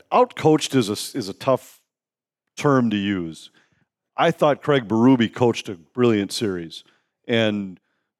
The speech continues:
but he went about it the same way in the Colorado series, and they're getting their ass kicked. So, it, I mean, it's hard to say that, now, did he get outcoached in this series? I, I don't think that's fair to say. I think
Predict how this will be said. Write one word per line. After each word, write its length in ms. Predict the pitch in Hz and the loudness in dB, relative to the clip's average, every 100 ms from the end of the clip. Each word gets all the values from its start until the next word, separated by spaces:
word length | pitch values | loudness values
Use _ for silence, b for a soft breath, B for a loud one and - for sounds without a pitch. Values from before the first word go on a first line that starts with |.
| _ _ _ _ | _ _ _ _
but 100 | - | -4
he 200 | 120 - - | -4 -4 -4
went 180 | 123 131 | 0 2
about 220 | 120 131 | 4 2
it 60 | 120 | 0
the 80 | |
same 260 | 113 147 127 | 0 2 4
way 180 | 123 120 | 4 2
in 140 | 107 _ _ | -2 _ _
the 100 | 113 | -18
Colorado 460 | - 123 110 117 110 | -2 2 4 4 2
series, 400 | - 104 101 85 | 0 -2 -2 -6
and 200 | 98 92 _ _ 107 | -12 -14 _ _ -12
they're 120 | 101 | -4
getting 160 | 113 98 | -4 0
their 140 | 98 | 0
ass 200 | 107 104 | 0 -2
kicked. 360 | - 92 _ - | -6 -16 _ -4
So, 240 | 120 101 | -2 -2
it, 100 | 92 - - - | -4 -12 -18 -4
I 40 | |
mean, 280 | 123 113 98 B B B | -2 0 -4 B B B
it's 120 | 110 - | -8 2
hard 220 | 135 123 | 2 2
to 60 | |
say 260 | 110 139 123 | 0 2 2
that, 240 | 107 - | 0 -4
now, 140 | 117 110 | 0 0
did 140 | 104 | 2
he 120 | 131 | 2
get 100 | 123 | 2
outcoached 520 | 120 123 - 131 - 127 | 2 0 0 0 0 0
in 80 | |
this 140 | 120 135 | 2 2
series? 360 | 151 147 156 | 2 2 4
I, 120 | 117 - | 2 0
I 120 | 107 | 0
don't 220 | 110 104 - | 0 -2 -2
think 180 | 117 | -4
that's 180 | 113 98 | -2 -4
fair 240 | - 120 101 | 0 0 0
to 80 | 90 | 0
say. 420 | 170 135 98 98 b b b b b b b b b _ _ - | 2 2 0 -4 b b b b b b b b b _ _ -4
I 180 | 156 180 | -2 2
think 280 | 190 165 | 0 0